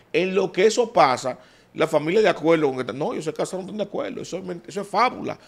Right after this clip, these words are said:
No, por evidencia que tuvieron. Entonces ahí se complica la persecución del delito que se cometió cuando él tenía diecinueve y ella dieciséis. Entonces lo que se estila es, bueno, si ya tuve relaciones con ella cuando joven y me casé ahora después que somos adultos,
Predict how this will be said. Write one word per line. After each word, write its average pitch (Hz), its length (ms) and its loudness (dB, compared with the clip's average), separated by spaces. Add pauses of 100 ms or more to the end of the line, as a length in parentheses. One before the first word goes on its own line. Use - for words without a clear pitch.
No, - 160 -2
por 220 140 4
evidencia 220 340 2
que 180 80 0
tuvieron. 165 340 4
Entonces 170 320 -2
ahí 185 320 2 (440)
se 170 220 0
complica 180 480 0
la 175 100 2
persecución 156 520 -2
del 147 140 -4
delito 143 320 0
que 170 80 -2
se 151 100 -8
cometió 151 480 -2 (400)
cuando 110 300 -6
él - 60 -8
tenía 160 180 2
diecinueve 156 380 2
y 156 40 4
ella 139 80 2
dieciséis. 120 680 -2 (600)
Entonces 165 240 2
lo 170 80 4
que 165 80 -2
se 175 80 -2
estila 180 340 6
es, 156 80 8
bueno, 143 380 4 (280)
si - 180 -16
ya 127 120 -2
tuve 214 160 4
relaciones 208 320 0
con 190 180 -2
ella 190 140 2
cuando 170 240 -2
joven 110 420 -6 (600)
y 123 120 0
me 117 140 0
casé 110 320 0
ahora 196 300 6
después 160 300 0
que 170 180 -2
somos 160 320 -6
adultos, 131 460 -6